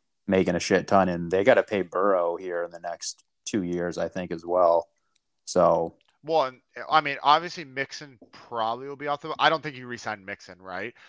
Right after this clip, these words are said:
Speaker 2: Like, I think if
Speaker 1: Yeah.
Speaker 2: you're gonna sign people, you do Higgins,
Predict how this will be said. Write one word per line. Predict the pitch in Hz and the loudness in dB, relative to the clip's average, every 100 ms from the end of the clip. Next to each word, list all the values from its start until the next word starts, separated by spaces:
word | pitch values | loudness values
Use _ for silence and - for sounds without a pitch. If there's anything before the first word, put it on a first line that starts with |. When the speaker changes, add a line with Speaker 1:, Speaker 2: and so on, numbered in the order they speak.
| - | -8
Speaker 2:
Like, | 123 | -2
I | 123 | -2
think | - 104 | -2 -2
if | |
Speaker 1:
Yeah. | 90 | 0
Speaker 2:
you're | 87 | 0
gonna | 123 107 | -6 -8
sign | 113 113 | -8 -8
people, | 104 104 101 | -10 -16 -16
you | 98 | -16
do | 87 104 101 95 _ | -16 -14 -14 -18 _
Higgins, | 127 110 110 95 90 | -8 -6 -10 -12 -20